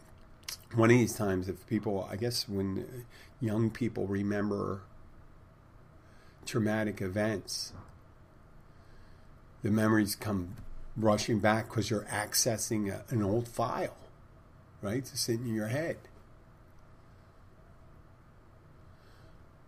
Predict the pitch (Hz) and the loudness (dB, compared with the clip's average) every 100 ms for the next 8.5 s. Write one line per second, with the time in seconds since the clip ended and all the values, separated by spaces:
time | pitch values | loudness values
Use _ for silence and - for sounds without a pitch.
0 | - - - - - 135 123 - - - | -20 -20 -20 -20 -2 4 4 2 -12 0
1 | 120 139 143 - - 127 151 135 139 143 | 4 6 4 -4 0 4 4 4 4 4
2 | 135 131 120 - - - - 143 156 120 | 8 8 8 4 -14 -16 -4 2 4 4
3 | 107 - 98 90 85 90 90 95 85 87 | 2 2 0 0 -2 -6 -4 -6 -6 -6
4 | 92 - - - 95 - - - - - | -8 -10 -12 -10 -10 -12 -20 -20 -20 -20
5 | - - - - 98 104 95 113 107 110 | -20 -20 -10 -4 2 2 2 0 2 0
6 | 107 - 143 135 113 - 95 - 92 - | -2 -4 0 2 0 -2 -6 -6 -6 -6
7 | 90 92 95 95 92 - - 101 95 - | -6 -6 -4 -4 -4 -8 -8 -6 -6 -10
8 | - 107 101 107 101 | -8 -6 -4 -6 -8